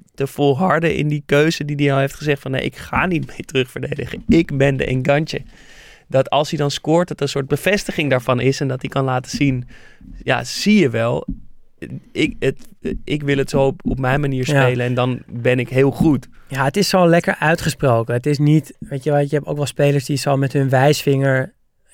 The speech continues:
Speaker 2: achter de oor zo dat iets naar voren drukken of zo.
Speaker 1: Ja.
Speaker 2: Van heel voorzichtig eigenlijk.
Speaker 1: Ja, en hetzelfde is als je je vinger,
Speaker 2: Ja.
Speaker 1: je wijsvinger voor je mond doet van niet juichen. Zo,
Speaker 2: Ja.
Speaker 1: dat, dat, zo, dat reactie uitno-, uitlokken bij het publiek. Of het publiek vertellen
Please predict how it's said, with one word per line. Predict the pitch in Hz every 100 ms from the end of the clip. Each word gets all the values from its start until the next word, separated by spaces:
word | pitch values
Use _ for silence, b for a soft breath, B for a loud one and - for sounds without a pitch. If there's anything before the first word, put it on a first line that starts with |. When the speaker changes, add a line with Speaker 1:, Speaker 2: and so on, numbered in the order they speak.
| - -
Speaker 2:
achter | - - 143
de | 143
oor | 147 143
zo | 147
dat | 135 143
iets | 165 -
naar | 147
voren | - 151 160 165
drukken | 143 160 160
of | 165
zo. | - 151 160
Speaker 1:
Ja. | 127
Speaker 2:
Van | 135
heel | 143 147
voorzichtig | 147 - 160 - 160 156
eigenlijk. | - 151 - 151 160
Speaker 1:
Ja, | 131 117
en | - 135
hetzelfde | 120 123 - 123 127
is | 123
als | 117
je | 113 117 120
je | 120
vinger, | 117 160 156
Speaker 2:
Ja. | 135
Speaker 1:
je | 127
wijsvinger | 123 123 127 131 127
voor | 135
je | 131
mond | 131 135 131
doet | 120
van | - 120 120
niet | 131 151
juichen. | 135 117 117 120
Zo, | 120
Speaker 2:
Ja. | 151 135
Speaker 1:
dat, |
dat, | 135 131 -
zo, | 135
dat | 131 131 _ - _ -
reactie | 123 139 139 - -
uitno-, | - 131 135 135 - -
uitlokken | 156 143 139 143 147
bij | 131
het | -
publiek. | 127 123 156
Of | 147
het | 131
publiek | 139 127 143
vertellen | - - 135 131 127